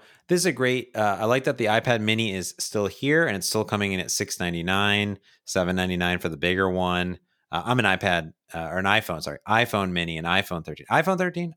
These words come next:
iPhone thirteen mini, six ninety-nine for the mini,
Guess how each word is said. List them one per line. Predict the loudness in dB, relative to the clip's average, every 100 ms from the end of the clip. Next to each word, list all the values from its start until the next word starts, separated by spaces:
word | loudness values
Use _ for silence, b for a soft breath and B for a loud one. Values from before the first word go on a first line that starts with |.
| _
iPhone | -2 0 0
thirteen | 0 -2 -2 -4 -6 -8 _ _ -8
mini, | -2 0 0 -2 _ _ _ _ _ _
six | -2 0 2
ninety-nine | 2 2 2 0
for | 0
the | -2
mini, | 0 -2 -4 -8